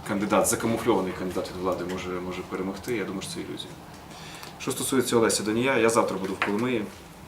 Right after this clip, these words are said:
і в Городенці, це якраз той округ, де балотується Олесь. Ну, дуже непроста ситуація,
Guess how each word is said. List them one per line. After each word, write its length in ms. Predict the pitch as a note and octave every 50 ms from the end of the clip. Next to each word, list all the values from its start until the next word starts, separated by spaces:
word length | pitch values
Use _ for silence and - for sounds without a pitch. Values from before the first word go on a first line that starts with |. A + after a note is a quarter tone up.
| - -
і 140 | G2 F#2+ F#2+
в 40 | F#2
Городенці, 460 | F#2 G#2 G#2 G#2 G#2+ A#2+ A#2 A#2 - -
це 140 | - -
якраз 220 | G2 F2+ F#2 F#2+ -
той 160 | - G#2 G2
округ, 260 | F#2 F2+ F2+ F#2 F2
де 60 | E2+
балотується 520 | F2+ F2+ F#2 F2+ F2 F#2 F#2+ F#2 F#2 - G#2+
Олесь. 240 | G#2+ A#2+ A#2+ - - - - - - - - - - - - - - - - - - - - - - - - - - - - - - - - - - - - - -
Ну, 120 | C3 D3
дуже 200 | D#3 E3+ D#3 D#3
непроста 400 | D#3 D3+ - D#3 D3+ - - G2+
ситуація, 540 | G2 - - C3+ C#3 - - - - G#2